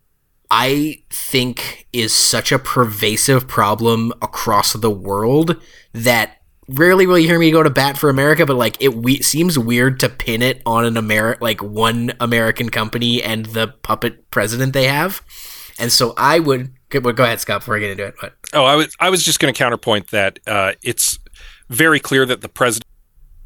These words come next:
Speaker 1: Just, like, damning, uh, and provocative. That's the word I'm thinking.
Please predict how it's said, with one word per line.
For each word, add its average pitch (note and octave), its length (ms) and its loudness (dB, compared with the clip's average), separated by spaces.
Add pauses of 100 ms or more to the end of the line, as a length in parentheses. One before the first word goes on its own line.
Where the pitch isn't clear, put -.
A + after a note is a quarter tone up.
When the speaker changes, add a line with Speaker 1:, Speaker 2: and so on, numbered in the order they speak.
(120)
Speaker 1:
Just, - 240 0
like, - 400 -4 (200)
damning, C3 600 0 (260)
uh, G2 340 0
and G2+ 400 -6
provocative. A#2 560 0
That's G2+ 180 -6
the A2 40 -6
word G2 120 -2
I'm F#2+ 100 -2
thinking. G2 320 -8